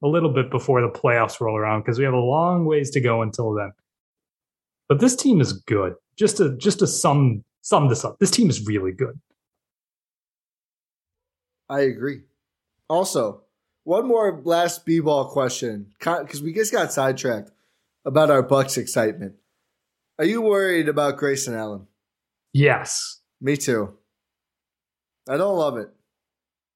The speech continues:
Speaker 1: It's been, it was a hot start. It really was a great start to the season. But as guys got healthier, it's just, it's just not there. I think my supercharged Tony Snell comp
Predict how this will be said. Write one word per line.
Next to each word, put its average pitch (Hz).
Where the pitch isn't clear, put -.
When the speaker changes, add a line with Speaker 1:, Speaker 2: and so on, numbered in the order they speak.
Speaker 1:
It's 180
been, 233
it 190
was 208
a 185
hot 185
start. 127
It 147
really 190
was 175
a 151
great 156
start 147
to 147
the 127
season. 113
But 151
as 175
guys 170
got 143
healthier, 127
it's 151
just, -
it's 165
just 202
not 143
there. 127
I 160
think 285
my 269
supercharged 185
Tony 143
Snell 127
comp 175